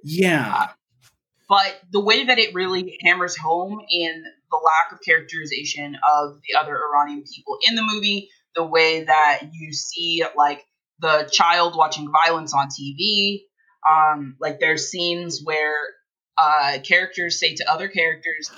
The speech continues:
Speaker 2: how dangerous Iran is and a-, sort of imply that going there is a terrible idea, that sort of thing. Uh,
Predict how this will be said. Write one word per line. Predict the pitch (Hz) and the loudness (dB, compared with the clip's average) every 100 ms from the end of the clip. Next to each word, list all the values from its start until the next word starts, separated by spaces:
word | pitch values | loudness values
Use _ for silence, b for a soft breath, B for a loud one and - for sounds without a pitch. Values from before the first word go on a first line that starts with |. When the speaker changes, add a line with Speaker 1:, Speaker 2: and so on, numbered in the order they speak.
| - - | -2 2
Speaker 2:
how | 165 160 - | 2 0 -12
dangerous | 151 165 190 202 285 - - - - _ _ _ _ - | -12 -10 -4 -2 -2 -4 -8 -12 -18 _ _ _ _ -4
Iran | 247 277 277 277 | 2 4 4 2
is | 277 285 254 - | -2 -4 -6 -6
and | - | -4
a-, | 143 - - | -6 -12 -10
sort | 208 196 | -2 -2
of | 196 _ 175 | -4 _ -4
imply | 170 160 170 170 165 165 | -2 2 6 6 4 2
that | 165 156 151 - | 2 4 2 -2
going | 143 147 170 185 | -2 0 0 -2
there | 180 190 196 190 | 0 4 2 2
is | 165 | -8
a | 160 190 | -6 0
terrible | 180 165 156 156 | 2 2 0 2
idea, | 147 151 - 160 160 165 _ _ _ _ - | 2 0 -14 -10 -10 -10 _ _ _ _ 0
that | 170 - | 2 2
sort | 208 196 | -2 -4
of | 196 | -4
thing. | - 196 196 196 _ _ _ - | -2 -2 -2 -8 _ _ _ 4
Uh, | 170 170 | 4 4